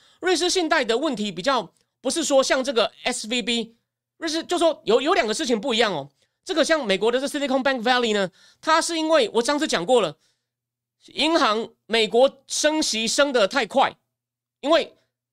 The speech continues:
后来它有点慢了嘛，去年反应太慢，然后呢开始升息，一路每个月这样一直加，哎，加得很猛。结果呢，复习一下，S V B它很多，它存，它的把它的钱呢，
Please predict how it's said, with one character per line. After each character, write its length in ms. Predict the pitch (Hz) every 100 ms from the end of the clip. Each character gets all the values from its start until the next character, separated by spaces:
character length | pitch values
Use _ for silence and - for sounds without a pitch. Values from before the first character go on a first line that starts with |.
| _ _
后 100 | 320
来 200 | 226 - _
它 140 | - 359
有 80 |
点 100 | 294
慢 180 | 226 320
了 60 | 240
嘛， 100 | 165
去 120 | 339
年 120 | 285
反 140 | 190 196
应 60 |
太 120 | 302
慢， 220 | 269 240 170 _ -
然 100 | 233
后 60 |
呢 180 | 294 214 - _
开 120 | -
始 60 | 269
升 180 | 302 -
息， 100 | 269
一 100 | 196
路 240 | 320 254 -
每 120 | 208
个 100 | 202
月 140 | 311 302
这 80 |
样 80 | 294
一 20 |
直 80 | 247
加， 200 | 208 262
哎， 120 | 240
加 200 | 254 294
得 80 | 294
很 80 | 285
猛。 240 | 247 147 - _ -
结 120 | 302
果 140 | 277
呢， 180 | 247 240 - _ _ _
复 160 | 277 277
习 140 | -
一 20 |
下 240 | 208 170 - _
，S 260 | - 220 285
V 120 | 302
B 300 | 294 294 254 - _ _
它 100 | 320
很 240 | 339 240 190
多， 380 | 277 294 277 - _ _ _ _ _
它 140 | 302
存， 260 | 320 233 220
它 140 | 254
的 80 | 311
把 100 | 220
它 140 | 214 285
的 100 | 240
钱 220 | 208 180
呢， 200 | 196